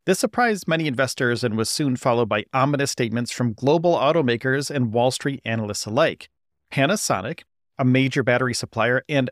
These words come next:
On Semiconductor, a key chip maker for the E V industry,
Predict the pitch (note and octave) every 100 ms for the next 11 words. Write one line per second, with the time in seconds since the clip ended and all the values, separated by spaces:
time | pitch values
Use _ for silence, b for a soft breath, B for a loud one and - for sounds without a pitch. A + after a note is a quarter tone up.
0 | _ C3 C#3 D3+ - E3 D#3+ C3 B2 G#2
1 | G2 B2 C3 _ _ _ - - A3 -
2 | - - C#3+ - D3 D3 D3+ C#3 B2+ B2+
3 | A2+ A2 - B2+ C3+